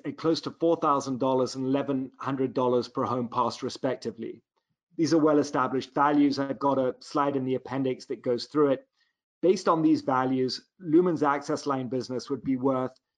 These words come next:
close to fifty billion dollars once the upgrade is complete,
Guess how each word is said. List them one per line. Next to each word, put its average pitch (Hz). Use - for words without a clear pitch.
close 180
to 165
fifty 151
billion 131
dollars 123
once 139
the 139
upgrade 135
is 117
complete, 156